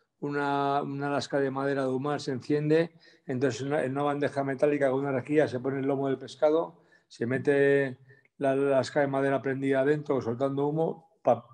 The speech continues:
tapas todo con papel film y lo dejas ahí ese humo,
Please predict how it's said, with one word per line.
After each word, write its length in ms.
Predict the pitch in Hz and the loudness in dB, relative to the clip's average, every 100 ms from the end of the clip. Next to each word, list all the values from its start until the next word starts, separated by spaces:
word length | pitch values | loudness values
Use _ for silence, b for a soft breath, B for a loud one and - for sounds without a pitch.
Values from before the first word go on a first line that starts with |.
| - | -4
tapas 320 | 139 143 - | 0 0 0
todo 240 | 151 147 | 0 0
con 140 | 131 131 | 0 -2
papel 340 | 127 143 123 | -2 -2 -2
film 360 | - 165 180 170 b b b - | 2 2 0 -10 b b b -4
y 80 | |
lo 120 | 123 123 | 2 4
dejas 340 | 127 151 - | 4 0 2
ahí 580 | 147 147 147 139 135 127 b b b - | 4 4 4 4 2 -2 b b b 0
ese 280 | 135 - | 2 4
humo, 600 | 147 147 143 135 131 120 | 6 6 2 0 0 -4